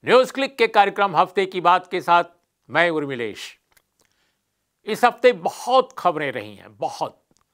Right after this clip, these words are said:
और इतनी महत्वपूर्ण खबरें, झकझोरने वाली खबरें कि उसमें चुनना, सेलेक्ट करना कि किस पर ज़्यादा बात की जाए, किसको महत्वपूर्ण माना जाए, ये मैं समझता हूं कि बहुत कठिन है।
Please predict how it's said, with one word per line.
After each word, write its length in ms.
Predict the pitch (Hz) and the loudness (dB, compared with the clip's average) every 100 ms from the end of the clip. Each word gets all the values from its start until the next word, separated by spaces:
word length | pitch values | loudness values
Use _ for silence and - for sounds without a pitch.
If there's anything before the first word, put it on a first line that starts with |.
| _ _ _ | _ _ _
और 340 | 180 202 202 - | 2 2 0 -10
इतनी 400 | 202 - 254 262 | -12 -10 -8 -8
महत्वपूर्ण 760 | 165 - 196 196 220 269 269 | -10 -8 -8 -4 -4 0 -2
खबरें, 600 | - 190 190 214 226 233 226 _ _ _ | -2 -2 -2 -2 -4 -4 -10 _ _ _
झकझोरने 840 | 110 151 175 - 143 185 247 240 254 | -8 -4 -4 -6 -2 0 0 0 2
वाली 260 | 220 214 | 2 0
खबरें 540 | 208 - 190 208 214 - _ _ _ _ | -4 -4 -2 -2 -4 -8 _ _ _ _
कि 80 | - | -4
उसमें 640 | 208 214 196 208 202 - _ _ _ _ _ _ _ _ _ _ _ _ _ _ _ _ _ _ - | -4 -4 -6 -4 -4 -6 _ _ _ _ _ _ _ _ _ _ _ _ _ _ _ _ _ _ -6
चुनना, 560 | 254 269 262 165 127 - | -4 2 2 2 0 -12
सेलेक्ट 440 | - 226 269 - | -4 -2 -2 -4
करना 420 | - 214 170 120 - _ _ _ _ _ _ _ _ _ | -2 0 -2 -10 -14 _ _ _ _ _ _ _ _ _
कि 80 | 214 | -10
किस 240 | 214 254 | -6 -8
पर 180 | - 269 | 0 2
ज़्यादा 280 | 226 220 214 | 4 4 6
बात 260 | 196 196 190 | 6 4 0
की 160 | 196 | -4
जाए, 180 | 185 185 | 0 0
किसको 400 | 185 180 - 233 | -2 -12 -4 -2
महत्वपूर्ण 520 | 185 156 175 - 214 | -2 -6 -8 -12 -6
माना 260 | 180 175 175 | -4 -2 -2
जाए, 200 | 170 170 | -2 -4
ये 280 | 135 185 180 | -2 0 0
मैं 160 | 160 | -4
समझता 380 | - 151 147 165 | -8 -14 -8 -6
हूं 120 | 170 | -6
कि 140 | 151 143 | -8 -12
बहुत 440 | 135 139 180 - | -8 -6 -8 -8
कठिन 300 | 180 - 208 | -12 -10 -14
है। 180 | 123 107 | -14 -18